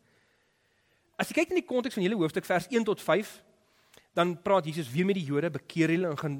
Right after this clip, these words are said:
eh, ehm, eh, eh, want anders gaan hulle omkom, praat hy, eh, anders is hulle, d-, d-, d-, hulle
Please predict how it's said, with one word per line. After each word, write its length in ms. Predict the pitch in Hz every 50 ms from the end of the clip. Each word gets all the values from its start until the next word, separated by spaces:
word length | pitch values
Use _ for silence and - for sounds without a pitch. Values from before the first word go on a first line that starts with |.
| 147 - -
eh, 160 | 151 147 -
ehm, 480 | - 143 139 139 139 139 139 143 139
eh, 360 | - - - - _ - - 175 165 170 - -
eh, 120 | 143 127 - - -
want 120 | - 151
anders 180 | 175 175 170 -
gaan 80 | 175
hulle 180 | 151 139 143 - -
omkom, 340 | 143 151 151 - 180 175 160
praat 240 | - 160 156 156 - 175
hy, 140 | 160 156 143
eh, 240 | 135 135 - 127 95
anders 220 | 151 175 156 139
is 80 | 151 151
hulle, 220 | 151 170 - - - - 139 147 120 - 143 -
d-, 140 | 175 180 - - - - _ - 156
d-, 120 | 165 165
d-, 20 | 147
hulle 340 | 143 147 147 143 143 143